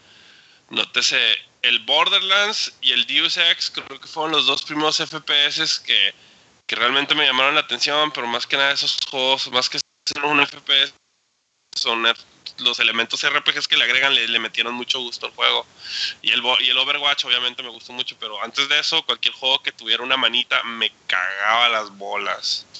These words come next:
<laughs> Y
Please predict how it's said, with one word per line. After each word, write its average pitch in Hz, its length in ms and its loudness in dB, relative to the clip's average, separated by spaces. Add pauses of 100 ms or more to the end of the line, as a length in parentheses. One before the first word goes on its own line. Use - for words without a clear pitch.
(380)
<laughs> - 840 2 (1300)
Y 120 320 4